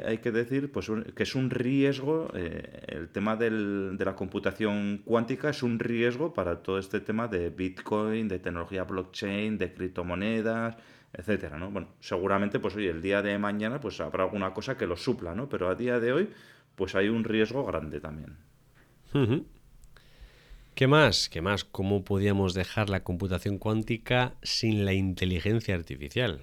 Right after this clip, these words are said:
Speaker 2: Hoy en día es el campo más clásico. Seguro que todos los tendencieros ya estaban imaginando, "Van a hablar de inteligencia artificial". Pues sí,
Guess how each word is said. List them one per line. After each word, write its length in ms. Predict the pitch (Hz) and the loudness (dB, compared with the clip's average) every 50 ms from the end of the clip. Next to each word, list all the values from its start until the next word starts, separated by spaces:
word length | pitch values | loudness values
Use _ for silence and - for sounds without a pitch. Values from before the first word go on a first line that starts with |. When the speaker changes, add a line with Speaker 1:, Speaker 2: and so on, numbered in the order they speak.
| 76 | -8
Speaker 2:
Hoy 180 | - 92 90 90 | -6 -4 -2 0
en 140 | 87 87 87 | 0 2 2
día 340 | 92 101 107 113 117 - - - - - | 2 4 4 2 2 -2 -6 -12 -10 -4
es 280 | - 90 90 - - | 0 0 0 0 0
el 100 | 92 90 | -2 0
campo 300 | - 98 98 92 95 101 | 0 2 2 2 2 2
más 240 | 98 92 87 82 - | 4 4 4 4 4
clásico. 340 | - 120 110 113 92 - 82 | 2 2 2 2 0 -2 -2
Seguro 260 | - 95 95 98 92 | -2 0 2 2 2
que 120 | 95 92 | 2 0
todos 340 | - - - - - 107 107 | -2 -4 -4 2 4 6 6
los 80 | 110 - | 6 6
tendencieros 380 | - 104 104 98 - 120 117 | 6 6 4 6 6 6 8
ya 60 | 107 101 | 8 8
estaban 220 | - - 110 101 | 8 6 6 6
imaginando, 440 | 98 92 90 85 92 90 87 80 87 | 6 6 4 2 2 2 2 2 2
"Van 140 | 104 127 143 | 2 4 6
a 20 | |
hablar 160 | 139 143 143 139 | 8 8 10 10
de 60 | 131 | 8
inteligencia 340 | 110 98 101 95 - 120 117 | 8 6 4 4 4 4 4
artificial". 400 | 95 85 80 85 90 78 - - - _ | 2 2 0 -2 -2 -2 -4 -8 -16 _
Pues 260 | - - 76 78 - - | -12 -8 -6 -4 0 2
sí, 380 | - - - 90 82 78 - | 2 2 2 0 -2 -4 -10